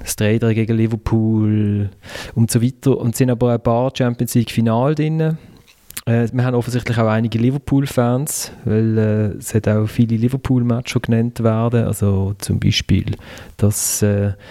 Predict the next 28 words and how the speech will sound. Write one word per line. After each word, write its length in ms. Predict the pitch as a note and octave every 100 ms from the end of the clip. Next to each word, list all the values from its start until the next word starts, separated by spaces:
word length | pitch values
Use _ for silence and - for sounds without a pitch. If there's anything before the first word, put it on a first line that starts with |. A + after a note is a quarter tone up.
| - - - - - - -
die 80 | C3
Aufholjagd, 840 | C3 C#3 C3 B2+ A#2+ - - -
ähm, 440 | A#2 A2 A2 A2 A2
vom 260 | - A2
null 280 | A2+ A#2 A#2+
drei 360 | C3 A2+ A2 A2+
zum, 480 | - A2 G#2+ G#2 F#2+ -
zum 180 | - G#2
drei 320 | - A2 A2+
drei 540 | C3+ A#2+ A#2 A2+ A#2 A2+
und 160 | G#2+
dann 100 | G#2+
der 100 | G#2 G#2 G#2
Sieg 280 | - A2+ A2+
im 60 |
Penalty-Schießen 840 | A2 A2+ A#2 A2+ A#2 A#2 A#2 A2+ A#2+
und 80 |
so. 260 | - A2 A#2 - - - - -
Und 200 | B2+ A#2
W 220 | B2+ C#3+
M 100 | D3+
ist 220 | C#3 C3 B2+
auf 80 |
Nummer 260 | C3+ C3 C3
zwei 300 | - B2 C3
zusammen 320 | - B2+ B2+
mit, 320 | C3 B2 -
äh, 320 | A#2+ A#2 A#2